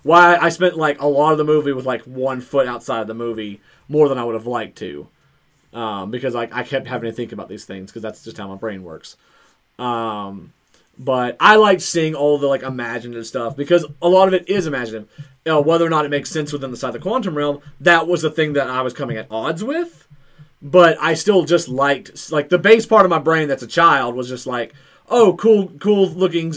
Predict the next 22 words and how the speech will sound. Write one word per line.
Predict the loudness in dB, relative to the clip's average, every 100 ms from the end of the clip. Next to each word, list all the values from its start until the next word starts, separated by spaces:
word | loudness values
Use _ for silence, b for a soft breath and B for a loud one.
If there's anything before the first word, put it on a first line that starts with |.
| -2
like, | -4 -2
uh, | -2 -2
creatures | -2 -4 -4 -6 0
that | 0
are | 0
running | -4 -4
around | -6 -6 -6 -8 b b b
and | -8 -6 -2
we're | 0
having | 0 -4 -6
a |
good | -8 -8
time." | -6 -6 -8 -18 -20 _ _ _ _ _
Um, | -10 -8 -6 -6 -8 -4
even | -2 0
when | 0
they're | 0 0
just | -2 -2
fighting, | 0 2 0 -6 -10
when | -6 -4
it's | -4
just | -6 -6